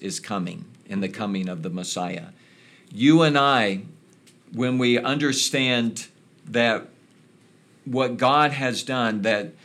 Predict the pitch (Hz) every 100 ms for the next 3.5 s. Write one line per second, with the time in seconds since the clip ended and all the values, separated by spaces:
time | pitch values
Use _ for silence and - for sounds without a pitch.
0 | _ - 127 139 123 117 - 170 180 175
1 | 127 101 95 - 110 - 120 110 92 95
2 | 87 - _ _ _ _ _ _ _ _
3 | _ 107 120 117